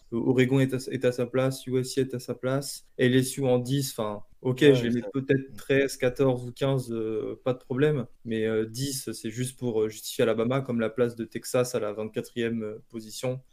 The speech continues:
Speaker 1: Euh, c'est aussi pour que Alabama ait une victoire, euh, une victoire, euh, classée. Euh, sinon, hormis ça, euh, non, je pense que c'est plutôt un, un, un bon classement. Peut-être qu'Illinois est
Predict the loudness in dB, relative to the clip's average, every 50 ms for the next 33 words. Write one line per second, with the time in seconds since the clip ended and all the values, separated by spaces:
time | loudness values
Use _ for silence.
0 | -16 -12 -8 -8 -6 -6 -6 -8 -10 -10 -10 -8 -8 -6 -6 -4 -2 -2 -2 -2
1 | -4 -6 -4 -2 0 0 2 2 0 0 0 0 0 2 0 0 0 0 -2 -4
2 | -6 -6 -10 -14 _ -6 0 2 2 2 2 2 0 -2 -2 -4 -8 -12 _ _
3 | -6 -6 -4 -6 -8 -10 -6 -2 0 0 2 2 0 -2 -2 -2 -4 -6 -8 -8
4 | -2 0 0 2 2 4 4 4 4 2 -2 -8 _ _ _ _ _ _ _ -6
5 | -4 -2 -2 -4 -4 -4 -4 -2 0 2 2 2 2 2 0 -2 -2 -2 0 0
6 | 0 -2 -2 -4 -4 -4 -4 -6 -6 -8 -6 -4 -2 -2 -2 -2 -2 -4 -6 -4
7 | -6 -8 -10 -10 -6 -2 -2 0 0 0 0 0 -2 -4 -6 -8 _ _ -14 -14
8 | -8 -4 -4 -2 0 0 -2 0 2 0 0 0 0 -2 -2 -2 -2 -4 -4 -2
9 | -4 -4 -4 -6 -10 -6 -4 -2 0 0 2 2 2 2 0 0 -2 -2 -4 -4
10 | -4 -4 -4 -6 -6 -8 -10 -12